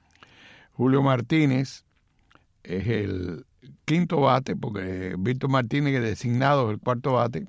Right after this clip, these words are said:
y Julito Martínez bateó de cuatro dos, batea tres diecisiete. Ese lo está haciendo muy bien. Así que eso, ahí los cubanos se portaron bien. Eh, a ver,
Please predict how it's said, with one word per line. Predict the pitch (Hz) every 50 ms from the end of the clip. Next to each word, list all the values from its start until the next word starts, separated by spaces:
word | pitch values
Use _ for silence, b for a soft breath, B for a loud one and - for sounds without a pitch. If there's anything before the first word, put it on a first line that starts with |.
| - - _
y | - 113 104
Julito | 101 104 104 95 92 95 110 110 117 120 135
Martínez | 127 120 117 113 127 123 123
bateó | 120 113 - 127 123
de | 123 113
cuatro | - - 127 123 131 127 - 131 123
dos, | 127 139 135
batea | 131 120 104 123 131 131 117
tres | 113 143 139 139 135
diecisiete. | 139 147 131 110 113 107 95 117 123 120 113 117 147 147 B B B B B B B B B B
Ese | - 113 127 151
lo | 139 123
está | 117 123
haciendo | 107 95 113 110 104 101
muy | 95 95 98 110
bien. | 127 156 160 143 - _ b b b b b b b b b b b b b b b b _
Así | - 104 101
que | 92 104
eso, | 98 - 131 120 110 98 98 - b b b b b b b -
ahí | - 110 113 117
los | 123 120
cubanos | 110 123 117 113 120 131 135 123
se | 113 117
portaron | 104 - 95 - 110 110 110 113 104 95
bien. | 107 113 117 117 117 - b b b b b b b b b b b b _
Eh, | - - 95 95 95 95 92 92 90 87 90 87 90 87 80 b b b b b b b _ _ _ b b b b b b b b - 196
a | - 98
ver, | 107 110 120 120 - -